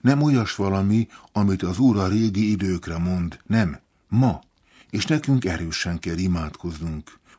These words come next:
Uram, kérlek, érintsd meg ezeknek az embereknek a szívét,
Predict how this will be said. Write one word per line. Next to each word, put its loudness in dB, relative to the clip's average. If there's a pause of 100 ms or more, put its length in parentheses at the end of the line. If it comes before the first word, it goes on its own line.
Uram, 2
kérlek, -2
érintsd 6
meg -2
ezeknek -4
az -6
embereknek -4
a -10
szívét, -2